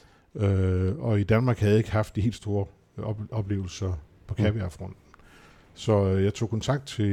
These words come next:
Speaker 1: øh, nogle af mine, øh, mine bekendte inden for gastronomien her i Danmark og spurgte, var det noget, man, var det noget, jeg måske skulle dykke lidt ned i og undersøge, om det kunne være basis for at tage en, øh, topkaviar hjem til, øh,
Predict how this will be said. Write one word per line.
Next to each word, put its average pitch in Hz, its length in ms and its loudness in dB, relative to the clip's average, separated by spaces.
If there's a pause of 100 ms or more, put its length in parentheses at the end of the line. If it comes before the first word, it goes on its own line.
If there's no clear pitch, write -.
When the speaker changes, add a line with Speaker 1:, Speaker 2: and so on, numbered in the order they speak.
(120)
Speaker 1:
øh, 92 300 0
nogle 107 240 0
af 104 60 0
mine, 92 340 -2
øh, 92 720 -4
mine 95 140 -8
bekendte 110 360 0
inden 104 120 0
for 87 300 -6 (460)
gastronomien 110 520 0
her 104 180 2
i 98 80 -2
Danmark 107 340 -2
og 92 60 -4
spurgte, 110 380 -6
var 95 80 0
det 101 100 2
noget, 117 140 2
man, 98 260 0 (600)
var 104 60 -4
det 101 100 0
noget, 117 260 2 (180)
jeg 104 100 2
måske 107 260 0
skulle 95 240 -10 (260)
dykke 110 160 2
lidt 123 140 4
ned 135 220 6
i 104 200 -2
og 107 80 -2
undersøge, 123 340 0
om 104 60 0
det 101 120 -2
kunne 104 180 0
være 98 300 2
basis 110 400 -2
for 104 280 -4
at 90 60 -8
tage 98 220 -2
en, 95 160 -4
øh, 92 100 -2
topkaviar 101 560 -2
hjem 107 220 -4
til, 98 360 -4
øh, 98 260 -4